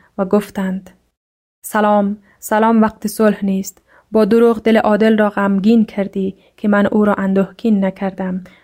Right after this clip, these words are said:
و دستان شریر را تقویت کردی تا از راه شریرانه خود بر نگردد و به او وعده زندگی دادی. وای بر شبانانی که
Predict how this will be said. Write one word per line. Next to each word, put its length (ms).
و 80
دستان 460
شریر 380
را 100
تقویت 560
کردی 500
تا 120
از 200
راه 260
شریرانه 680
خود 280
بر 220
نگردد 600
و 80
به 140
او 200
وعده 340
زندگی 520
دادی. 520
وای 260
بر 120
شبانانی 680
که 320